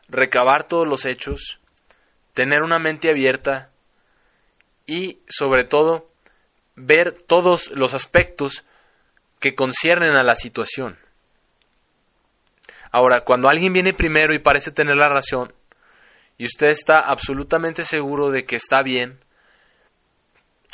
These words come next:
pero luego llega alguien más con más hechos, llega otra persona que tiene más evidencias, ahí es cuando necesita darse cuenta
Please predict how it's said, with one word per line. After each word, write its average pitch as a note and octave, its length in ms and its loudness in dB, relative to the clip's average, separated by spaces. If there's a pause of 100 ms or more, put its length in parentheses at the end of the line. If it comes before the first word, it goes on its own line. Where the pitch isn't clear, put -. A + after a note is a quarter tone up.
(140)
pero C3 180 4
luego D#3 320 4
llega F3 540 0
alguien D3+ 280 -2
más D#3 280 0
con D3 160 -8
más C#3+ 220 -2
hechos, - 520 -12 (400)
llega B2+ 220 0
otra - 240 0
persona C#3+ 380 -4
que C#3 100 -6
tiene C3+ 240 -6
más C3 240 -2
evidencias, A#2+ 720 -8 (1400)
ahí C#3 280 -2
es E3 160 -4
cuando F3 560 -4 (320)
necesita C#3 560 0
darse E3 320 0
cuenta D3+ 580 0